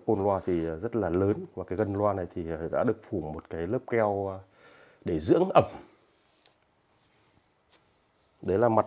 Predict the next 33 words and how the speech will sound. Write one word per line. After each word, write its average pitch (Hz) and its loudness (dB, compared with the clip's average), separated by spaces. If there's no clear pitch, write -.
à, 90 0
đằng 87 2
trước. 175 6
Và - -6
đây 95 2
trước 123 -2
là 113 4
mặt 98 2
đồng 90 0
hồ 90 4
để 82 2
hiển 87 2
thị 80 2
của 78 -6
chữ 110 -2
logo 104 6
của 87 -2
hãng 98 -4
và, 87 -6
à, 87 -8
X 127 -4
D. - 10
Còn 92 -8
về 87 0
mặt 92 4
đằng 92 2
sau 98 8
thì 87 2
tôi 98 4
phải 82 4
xoay 101 8
lại. 101 8
Vâng, 101 8